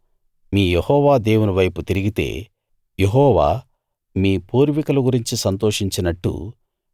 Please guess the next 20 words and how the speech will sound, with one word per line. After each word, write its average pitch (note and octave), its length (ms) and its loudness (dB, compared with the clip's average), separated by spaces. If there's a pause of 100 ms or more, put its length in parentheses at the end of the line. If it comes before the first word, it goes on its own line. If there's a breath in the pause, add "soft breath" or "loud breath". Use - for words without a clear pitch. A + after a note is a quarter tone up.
(160)
మీకు F#2+ 280 0
మేలు G#2 360 2
చేయడానికి F2 640 0 (260)
మీ G2 180 2
పట్ల G2+ 340 -2 (300)
మళ్ళీ G2 360 0
సంతోషిస్తాడు. F2+ 840 -2 (800)
ఇవ్వాళ F#2 400 2 (460)
నేను G2+ 240 2
మీకు F2 260 -2 (140)
ఆజ్ఞాపించే A2+ 720 0 (240)
ఈ F2+ 80 0
విధులు F2+ 400 -2 (300)
గ్రహించడం G#2 720 2
మీకు F2+ 200 -2 (100)
కష్టం A2 320 0
కాదు, D#2+ 300 -2 (420)
వాటిని G#2 380 2 (180)
అందుకోవటం A#2+ 600 2 (280)
అసాధ్యమూ G#2+ 540 2